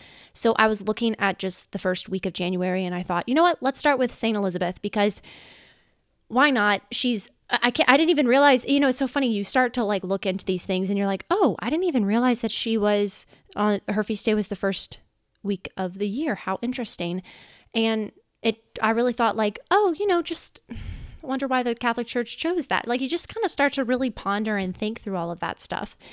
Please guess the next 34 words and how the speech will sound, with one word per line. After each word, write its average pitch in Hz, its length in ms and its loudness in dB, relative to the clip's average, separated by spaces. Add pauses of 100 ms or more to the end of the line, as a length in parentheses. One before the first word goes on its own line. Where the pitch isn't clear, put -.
(540)
So 392 200 2
just - 200 -2
a 392 100 0
little 240 200 4
backstory 180 800 -2
about 185 300 -2
Saint 185 160 -2
Elizabeth 175 540 -4
is 202 120 -2
that 196 140 -2
she - 140 -4
was 214 140 -2
born 254 520 -2 (460)
August 262 360 2
twenty-eighth. 277 680 -4 (480)
Um, 208 300 2
she 233 180 -4
is 240 80 -2
also 247 220 -2
the 285 80 -8
patron 233 440 -4
saint 202 400 -6
of 175 260 -4
in-law 277 400 0
problems, 277 760 -2 (680)
against 233 360 2
the 220 80 2
death 202 200 2
of 190 80 -6
children, 277 640 -2 (160)
widows, 233 560 0
death 190 300 -2
of 185 120 -6
parents, 196 640 -4